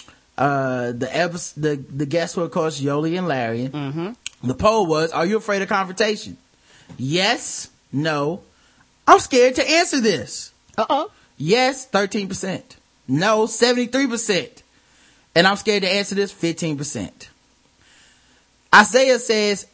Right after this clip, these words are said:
Speaker 1: "Man, nigga, fuck avoiding confrontation.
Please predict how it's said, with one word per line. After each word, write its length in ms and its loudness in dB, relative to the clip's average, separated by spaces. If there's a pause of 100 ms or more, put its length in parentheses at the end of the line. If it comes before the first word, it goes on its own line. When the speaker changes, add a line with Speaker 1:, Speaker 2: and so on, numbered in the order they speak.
Speaker 1:
"Man, 640 2
nigga, 280 4
fuck 400 2
avoiding 440 0
confrontation. 840 -2